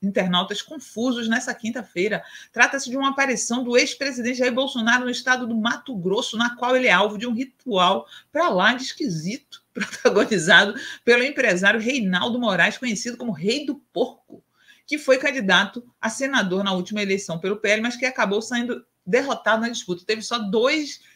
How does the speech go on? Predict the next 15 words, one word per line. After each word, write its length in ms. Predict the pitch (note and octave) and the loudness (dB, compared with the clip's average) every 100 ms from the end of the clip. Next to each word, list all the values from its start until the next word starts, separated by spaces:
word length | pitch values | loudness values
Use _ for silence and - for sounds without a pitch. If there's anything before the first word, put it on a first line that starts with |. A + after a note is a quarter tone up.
| _ | _
vírgula 420 | F3+ B3+ A#3+ A3 | -2 2 4 2
sete 320 | F#3+ G#3 G#3 - | 2 0 0 -2
por 100 | G3+ | -10
cento 300 | - F#3 F#3 | -6 -8 -6
dos 180 | F#3+ E3 | -8 -6
votos. 420 | D3 - - - _ - - | -8 -8 -14 -20 _ -20 -6
A 120 | - | -2
cena 280 | A#3 D4+ D#4+ | 0 2 0
surreal 460 | D4 C#4+ A#3+ A3+ A#3 | 0 2 6 6 4
mostra 300 | A#3+ A#3+ C4+ | 0 -2 -10
o 20 | |
tal 220 | - F3+ | -2 -2
Rei 180 | F#3+ G3+ | 0 0
do 140 | B3+ | -2
Porco 580 | - G3 G3 A3+ - - | -4 0 0 0 -10 -14